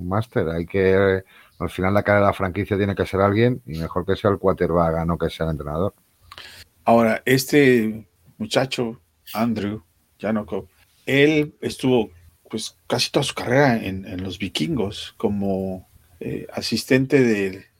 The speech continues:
Speaker 2: coach de línea ofensiva, luego estuvo como coach de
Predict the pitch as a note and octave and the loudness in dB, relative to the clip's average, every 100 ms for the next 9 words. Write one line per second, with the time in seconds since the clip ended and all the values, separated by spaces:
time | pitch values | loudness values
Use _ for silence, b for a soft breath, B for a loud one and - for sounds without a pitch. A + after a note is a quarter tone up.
0 | _ A#2 A#2 - G#2+ A2+ A#2 G#2 F#2+ - | _ 0 2 0 2 4 2 2 -2 -8
1 | G2+ G2 E3+ E3+ C#3+ C#3+ E3+ _ _ _ | -8 -2 2 6 6 4 -2 _ _ _
2 | _ G#2 A2 G#2+ G2+ F#2 _ _ _ A2 | _ 2 4 4 0 -8 _ _ _ -10
3 | G2+ A#2 A2 A2 G2+ G2 F#2+ F#2+ F#2+ G2 | -2 2 2 2 -2 -2 -2 -2 0 -2
4 | F#2+ F#2+ - _ _ _ A#2 A2 - G#2 | -2 -6 -14 _ _ _ 2 2 0 0
5 | G2+ F#2 | 0 -4